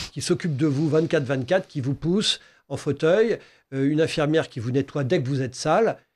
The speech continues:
et que vous avez une famille aimante. Et quand vous êtes seul, pauvre, euh, et que vous avez rien, eh bien oui, la fin de vie est plus compliquée, et ça peut donner des envies de mort.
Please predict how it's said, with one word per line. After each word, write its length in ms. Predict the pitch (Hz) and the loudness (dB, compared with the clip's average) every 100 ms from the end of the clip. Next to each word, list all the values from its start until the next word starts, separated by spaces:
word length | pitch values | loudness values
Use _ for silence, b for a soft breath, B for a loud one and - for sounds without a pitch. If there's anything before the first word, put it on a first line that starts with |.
| _ - | _ -14
et 80 | 117 | -6
que 60 | |
vous 120 | 131 127 | -2 0
avez 120 | 139 | 0
une 80 | 139 | -2
famille 360 | - 143 170 | -2 -2 -2
aimante. 420 | 185 220 233 - - _ _ _ _ | -2 -2 -4 -6 -14 _ _ _ _
Et 80 | 143 | -6
quand 100 | 220 | -2
vous 160 | 233 180 | 0 0
êtes 140 | 185 | 0
seul, 320 | - 190 165 | 2 2 2
pauvre, 500 | 123 190 196 143 113 - _ _ _ | 0 0 0 0 -6 -12 _ _ _
euh, 240 | 131 131 135 | -4 -2 -2
et 80 | 151 | -2
que 40 | |
vous 100 | 135 | 2
avez 180 | 147 147 | 4 4
rien, 440 | 131 139 139 196 233 | 4 2 2 0 -4
eh 80 | 160 | -4
bien 160 | 131 139 | -2 -2
oui, 240 | 120 147 | 0 0
la 120 | 185 | -2
fin 160 | 135 143 | -6 -6
de 80 | 127 | -4
vie 120 | 147 | -2
est 60 | 147 | -2
plus 140 | 151 | -4
compliquée, 520 | 143 120 - 180 - | -12 -12 -4 -4 -2
et 40 | 208 | -2
ça 220 | - 214 | -2 -2
peut 200 | 214 262 | 0 0
donner 280 | 214 196 202 | 2 2 2
des 160 | 165 | 0
envies 180 | 147 131 | -2 -2
de 80 | 123 | -2
mort. 320 | 120 110 - | -4 -6 -12